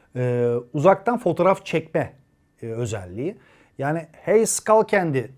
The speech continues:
take photo" şeklinde, e, sesli komut verdiğinizde kulaklık telefonunuza sinyal gönderiyor ve deklanşöre basıyor. Böylece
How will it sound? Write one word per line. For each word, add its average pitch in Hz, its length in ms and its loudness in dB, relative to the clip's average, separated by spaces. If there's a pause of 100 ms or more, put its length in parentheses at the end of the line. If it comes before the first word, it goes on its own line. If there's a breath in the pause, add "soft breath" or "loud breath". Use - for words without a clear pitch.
take 202 220 0 (120)
photo" 190 460 2
şeklinde, 160 680 0 (340 loud breath)
e, 123 200 -4
sesli - 380 -4
komut 156 340 -2
verdiğinizde 165 920 2 (200)
kulaklık 147 680 -4
telefonunuza 196 760 2
sinyal 180 420 -2
gönderiyor 233 460 -2
ve 190 100 0
deklanşöre 185 640 2
basıyor. 143 340 -2
Böylece 160 460 2